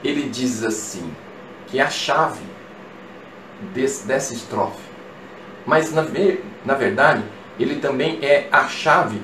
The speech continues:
do salmo em si. No versículo de número dois, ele diz assim: "Escuta, Rei meu, Deus meu, a minha voz que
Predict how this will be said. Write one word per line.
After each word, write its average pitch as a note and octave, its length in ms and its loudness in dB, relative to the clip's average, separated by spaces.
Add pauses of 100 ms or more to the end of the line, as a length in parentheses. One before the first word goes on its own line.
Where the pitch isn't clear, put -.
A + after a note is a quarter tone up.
(160)
do C#3+ 120 -6
salmo F#3 380 2
em F3 60 0
si. A#2 320 -4 (1400)
No F3 120 4
versículo G3+ 480 4
de F#3+ 80 4
número C3+ 220 0
dois, E3 380 4
ele D#3+ 160 4
diz C#3+ 260 -4
assim: B2 360 0 (200)
"Escuta, - 1120 0 (840)
Rei F3+ 260 4
meu, C3 380 4 (1400)
Deus G3 320 4
meu, C3+ 380 4 (1160)
a C#3 200 10
minha G#3 400 2
voz - 460 4
que G3+ 100 -8